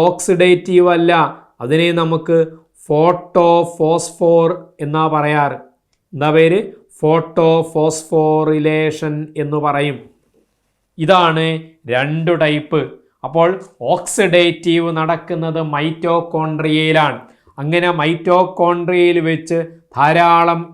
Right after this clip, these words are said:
എ ടി പി ഉൽപ്പാദിപ്പിക്കപ്പെടുന്നു. അതുകൊണ്ട് മൈറ്റോകോൺട്രിയയെ നമ്മൾ ഊർജ ഉൽപ്പാദന കേന്ദ്രം, പവർ ഹൗസ് എന്ന് പറയാറുണ്ട്. ഇതാണ് ആ പോയിന്റ്.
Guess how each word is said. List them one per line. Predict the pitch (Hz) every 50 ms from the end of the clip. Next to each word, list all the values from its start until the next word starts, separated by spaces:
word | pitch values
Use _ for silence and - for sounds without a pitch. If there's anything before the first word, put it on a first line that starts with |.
| 156 139 143
എ | 156 170 170 165 165 165
ടി | 170 165 165 165 160 165 165
പി | 175 165 160 160 151
ഉൽപ്പാദിപ്പിക്കപ്പെടുന്നു. | 160 160 160 165 160 156 160 160 160 156 160 151 - 160 151 151 - 165 156 151 - 160 151 156 151 156 160 156 135 - - - _ _ _ _ _ _ _ - 139
അതുകൊണ്ട് | 147 180 185 180 190 185 180 175 190 185 165 156 147
മൈറ്റോകോൺട്രിയയെ | 147 170 185 - - 226 214 214 160 214 220 - 160 156 165 170 170 175 175 185 175 175 170 165 170 170 165 170 170 170 165 156 - - - - _ - 139 135 143
നമ്മൾ | 151 156 160 160 165 170 175 170 165 156 143 156 - _ _ _ 160 139 151
ഊർജ | 160 175 175 160 143 160 185 180 175 - 139 147
ഉൽപ്പാദന | 160 170 160 165 175 175 165 165 165 165 160 160 165 160 160 160 143 156
കേന്ദ്രം, | 160 151 151 156 156 151 156 156 156 147 143 - - _ _ _ _ _ _ -
പവർ | 156 156 160 165 175 170 170 151 113 170
ഹൗസ് | 185 208 220 233 214 - - - - 156
എന്ന് | 147 151 160 160 160
പറയാറുണ്ട്. | 156 156 156 156 156 156 156 160 160 156 151 151 147 147 147 156 147 127 - - - _ _ _ _ - 143
ഇതാണ് | 160 175 165 160 156 156 147 156 156 156 156 156 147 135
ആ | 147 147 147 - -
പോയിന്റ്. | 147 143 147 147 147 151 147 147 147 151 151